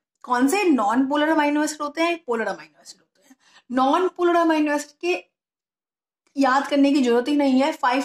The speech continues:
to six के बी-, around ही लाई करते हैं सबके।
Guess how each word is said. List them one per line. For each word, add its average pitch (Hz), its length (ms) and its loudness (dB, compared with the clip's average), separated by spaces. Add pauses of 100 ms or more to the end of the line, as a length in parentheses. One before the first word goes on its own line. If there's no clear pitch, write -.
(100)
to 349 60 -2
six - 260 -10
के 320 160 -4
बी-, 254 540 -6
around 269 280 2
ही 269 220 4
लाई 233 180 -2
करते 185 320 -20
हैं 151 120 -20
सबके। - 380 -20